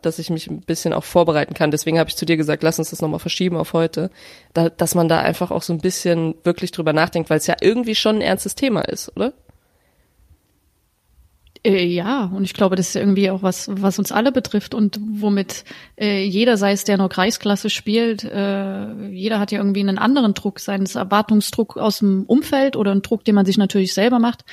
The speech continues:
Speaker 2: Also das ist ja, glaube ich, ein breitflächiges Thema.
Speaker 1: Ja, und nicht nur Sport, ne? Also, oder nicht nur Fußball,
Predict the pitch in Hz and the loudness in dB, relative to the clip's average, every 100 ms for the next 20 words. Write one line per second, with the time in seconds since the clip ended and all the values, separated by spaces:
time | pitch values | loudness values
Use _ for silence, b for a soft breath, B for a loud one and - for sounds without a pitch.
0 | B B B B - 196 185 180 196 190 | B B B B -6 -2 -2 -4 -6 -6
1 | 190 185 190 185 185 B B B B - | -4 -4 -4 -6 -8 B B B B -2
2 | 196 196 202 196 - 190 - - 220 233 | 0 0 0 0 0 -4 -4 0 2 4
3 | 170 185 _ _ _ _ _ _ - - | 2 -4 _ _ _ _ _ _ -4 2
4 | 165 220 277 202 - - 240 - 170 247 | 4 4 2 0 -2 0 0 0 -2 -2
5 | - 170 - 170 151 160 202 180 - 277 | 0 0 2 2 2 -2 0 -2 0 -2
6 | - - - | -2 -4 -4